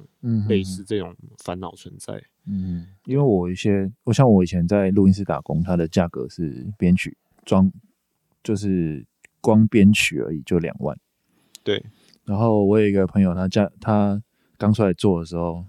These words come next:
Speaker 1: 他也没有刚出来做，他其实是钢琴老师，是他会，
Speaker 2: 是。
Speaker 1: 然后帮人家做编曲，他价格是五千，可是这五千块他就被搞死，那搞得他很不爽。
Speaker 2: 对，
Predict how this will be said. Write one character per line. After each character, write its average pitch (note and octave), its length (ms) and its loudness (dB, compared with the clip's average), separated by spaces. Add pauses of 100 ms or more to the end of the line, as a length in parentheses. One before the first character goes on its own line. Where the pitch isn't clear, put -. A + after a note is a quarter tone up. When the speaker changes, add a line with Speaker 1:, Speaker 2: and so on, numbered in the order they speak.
Speaker 1:
他 E3+ 120 6
也 D#3 60 6
没 A#2+ 80 6
有 A2+ 60 2
刚 G#2 160 0
出 G#2+ 60 2
来 G#2 80 2
做， G#2 80 -4
他 G#2+ 140 2
其 G#2 180 0
实 G2 280 -2 (220)
是 A2 140 -6
钢 G2 180 0
琴 F#2 140 -4
老 D#2+ 180 -8
师， - 260 -14 (100)
是 F2 120 -8
他 F2 140 -6
会， - 240 -6 (400)
Speaker 2:
是。 E2 80 -8
Speaker 1:
然 F2 100 2
后 F2+ 180 2
帮 F#2 160 -2
人 F2 100 0
家 F2 40 -2
做 F#2 180 -2
编 E2+ 200 -2
曲， E2+ 300 -10 (880)
他 G2 140 -2
价 G2 120 -2
格 F2 80 -6
是 - 140 -12
五 F2 180 -4
千， F2+ 440 -6
可 F#2 120 -4
是 G2 240 -4 (320)
这 A#2 140 2
五 F#2 100 4
千 F#2+ 180 0
块 G2+ 200 0
他 F2 120 -6
就 F2+ 100 -4
被 F#2+ 100 -2
搞 - 240 -8
死， - 280 -12 (720)
那 G2+ 120 -8
搞 E2+ 180 -6
得 F2 120 -8
他 F2 100 -16
很 D#2 100 -10
不 A#2 100 -12
爽。 - 240 -10 (480)
Speaker 2:
对， G#2+ 180 -2